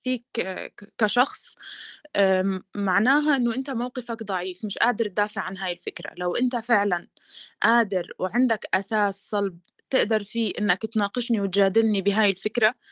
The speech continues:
كان، آم، آم، ما ضليت تاخد الموضوع بشكل شخصي بهاي الطريقة. لو هم بس يوصلوا لمرحلة،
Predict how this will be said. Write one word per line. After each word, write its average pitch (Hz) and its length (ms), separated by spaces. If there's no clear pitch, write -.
كان، 269 480
آم، 202 840
آم، 196 300
ما 294 300
ضليت 233 460
تاخد 233 360
الموضوع 202 420
بشكل 202 400
شخصي 202 300
بهاي 180 240
الطريقة. - 480
لو 220 200
هم 277 340
بس 269 280
يوصلوا 254 360
لمرحلة، 220 640